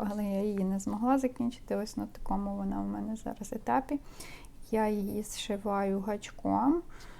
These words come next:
Тут така косичка утворюється. М, і зараз буду вже наповнювати її синтепоном.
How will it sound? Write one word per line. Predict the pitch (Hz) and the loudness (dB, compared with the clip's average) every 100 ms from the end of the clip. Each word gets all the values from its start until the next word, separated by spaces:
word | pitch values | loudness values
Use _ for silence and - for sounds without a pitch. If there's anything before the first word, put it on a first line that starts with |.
| - - - | -12 -12 -2
Тут | 220 220 | -2 -2
така | - 190 190 | -6 -4 -4
косичка | 196 214 214 214 208 - 214 | -4 -6 -4 -4 -4 -2 0
утворюється. | 214 - - 220 233 233 233 240 - - 247 254 - - 269 | 0 -4 0 2 4 4 2 0 -4 2 6 4 2 -8 0
М, | 226 214 214 - - | 0 2 0 -2 0
і | 233 | 2
зараз | 226 214 214 | 2 2 0
буду | 214 202 202 | -2 -2 -2
вже | 202 | -2
наповнювати | 202 202 208 214 208 208 208 208 202 196 208 | -2 0 0 0 2 2 2 -2 -4 -4 -6
її | 190 196 196 196 202 196 190 190 - - - - - | -4 0 -2 0 0 2 2 -2 -10 -14 -14 -16 -10
синтепоном. | - 214 196 196 190 - 180 180 185 262 | -2 0 0 -2 -6 0 2 4 6 4